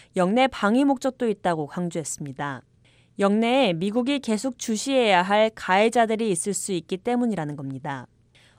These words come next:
언스트 의원은 이어 북한의 완전한 비핵화와 종전 이후 주한미군 감축에 대해선 얘기해 볼 수 있겠지만 아직은 그럴 때가 아니라고 강조했습니다. 상원 군사위원장 대행을 맡고 있는 제임스 이노프 의원도 앞서 브이오에이에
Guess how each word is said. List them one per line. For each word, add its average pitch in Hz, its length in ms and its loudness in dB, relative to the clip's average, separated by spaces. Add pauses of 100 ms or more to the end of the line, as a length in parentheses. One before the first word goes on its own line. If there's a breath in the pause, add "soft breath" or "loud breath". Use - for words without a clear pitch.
언스트 220 400 0
의원은 254 340 4
이어 202 340 4
북한의 254 420 2
완전한 269 600 4
비핵화와 226 600 2
종전 240 560 2
이후 240 320 0
주한미군 247 680 2
감축에 208 500 -2
대해선 185 540 2
얘기해 170 360 2
볼 214 160 0
수 196 160 -4
있겠지만 165 640 -4 (380 loud breath)
아직은 214 440 2
그럴 226 260 2
때가 214 360 2
아니라고 190 480 2
강조했습니다. 147 920 -8 (280)
상원 311 380 4
군사위원장 269 880 4
대행을 226 400 2
맡고 202 360 0
있는 233 300 2
제임스 233 640 0
이노프 226 380 2
의원도 208 420 2
앞서 190 380 0
브이오에이에 190 800 -2